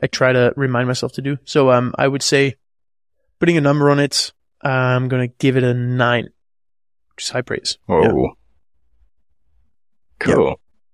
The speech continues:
Speaker 1: Yeah.
Speaker 2: Um, I was gonna say a seven up front. And since having this discussion, I'm suddenly, I am feeling more of, like, an eight. I guess I just ha-, when I first read it, like, not so much of it went in. I think I'd read a,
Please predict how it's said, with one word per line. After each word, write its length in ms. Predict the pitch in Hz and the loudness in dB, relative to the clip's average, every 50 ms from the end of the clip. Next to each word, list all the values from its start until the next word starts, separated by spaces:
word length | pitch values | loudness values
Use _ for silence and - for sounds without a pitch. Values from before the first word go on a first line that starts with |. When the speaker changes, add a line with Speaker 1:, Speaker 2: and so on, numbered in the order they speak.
| _ _ _ - | _ _ _ -6
Speaker 1:
Yeah. 220 | 64 82 85 82 | -4 -2 0 0
Speaker 2:
Um, 140 | 82 85 - - _ _ _ _ _ _ _ _ _ _ _ _ _ _ _ _ _ _ - | 0 -2 -4 -6 _ _ _ _ _ _ _ _ _ _ _ _ _ _ _ _ _ _ -2
I 120 | 87 110 | -2 -2
was 160 | 147 160 143 | 0 -2 -2
gonna 180 | - 85 80 78 | -2 -2 -2 0
say 140 | - 73 73 | 0 2 2
a 80 | 76 76 | 2 2
seven 720 | - - - 95 90 95 82 80 76 76 76 78 76 - _ _ _ _ _ _ _ _ - | 0 0 0 0 -2 0 0 0 0 0 -2 -4 -6 -8 _ _ _ _ _ _ _ _ -6
up 140 | - 90 - | -6 -6 -6
front. 300 | - - 90 82 78 - | -2 -2 -2 -2 -2 -4
And 220 | - 92 95 87 - | -4 -2 -2 0 0
since 180 | 127 123 117 | 0 0 0
having 200 | - 135 131 135 | 0 -2 -2 -2
this 100 | 123 - | -2 -2
discussion, 420 | - - - 127 113 - - - 87 | -2 -2 0 -2 -2 -2 -2 -2 0
I'm 160 | 85 87 80 | -2 -2 -2
suddenly, 380 | - - 98 - 95 90 90 | -2 -2 0 0 0 0 0
I 140 | - 85 92 | 0 -2 -4
am 200 | 92 90 87 90 | -4 -4 -6 -6
feeling 300 | - - 92 85 85 85 | -4 -2 -2 -2 0 -2
more 240 | 87 85 85 82 85 | 0 0 2 2 0
of, 100 | 80 - | 0 -2
like, 140 | 80 76 - | -4 -4 -2
an 80 | - - | -4 -4
eight. 320 | 90 90 87 82 - - _ _ _ _ _ _ _ _ - | -2 -2 -4 -4 -8 -10 _ _ _ _ _ _ _ _ -4
I 120 | - 87 92 | -4 -2 -2
guess 180 | 92 101 - | -2 -2 0
I 100 | - 110 | 0 0
just 320 | 98 90 - - _ _ _ _ _ _ _ _ _ _ _ - | 2 0 -2 -4 _ _ _ _ _ _ _ _ _ _ _ -8
ha-, 240 | - - 95 95 - - | -4 -2 -2 -2 -2 -4
when 260 | - 92 107 107 101 101 | -8 -6 -2 -2 -2 -2
I 60 | 98 | -2
first 280 | - 113 110 104 - | 0 0 0 0 2
read 140 | 107 104 98 | 0 0 0
it, 100 | 90 - - | 0 -2 -2
like, 160 | 87 - 95 | -4 -4 -2
not 300 | 95 90 95 101 - - | 0 0 0 0 -2 -2
so 120 | - 98 | -2 -2
much 180 | 95 92 71 - | -2 -2 -4 -2
of 40 | - | -2
it 80 | 82 - | 0 0
went 160 | 90 85 87 | 0 0 0
in. 120 | 90 87 82 | 0 -2 -2
I 80 | 78 | -4
think 280 | - - - 92 87 87 | -6 -4 -4 -4 -2 -2
I'd 160 | 85 85 87 | -4 -4 -2
read 220 | 87 87 85 76 | -2 -2 -2 -2
a, 160 | 85 80 78 | -4 -4 -6